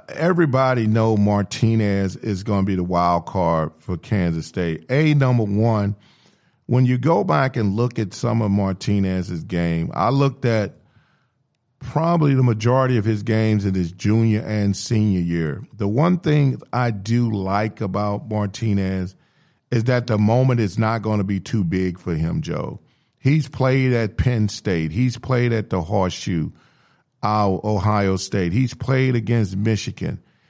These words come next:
He's been in all at Wisconsin. He's been in a, some very hostile environments. So he's not going, the moment is not gonna be too big.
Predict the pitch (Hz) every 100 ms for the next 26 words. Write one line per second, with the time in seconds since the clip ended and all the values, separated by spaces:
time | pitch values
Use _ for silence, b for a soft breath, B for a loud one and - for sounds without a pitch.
0 | _ _ 151 156 143 151 139 110 78 113
1 | 131 135 135 135 123 117 - _ _ 104
2 | 120 110 117 - - 120 98 95 101 87
3 | 123 151 147 143 123 107 92 - 104 90
4 | 82 113 123 117 113 107 b b _ -
5 | 117 110 - 107 95 95 90 90 92 85
6 | 73 69 - _ _ _ _ - 147 131
7 | 180 226 175 165 139 139 135 117 113 151
8 | 143 120 98 117 107 104 101 95 90 110
9 | 92 87 82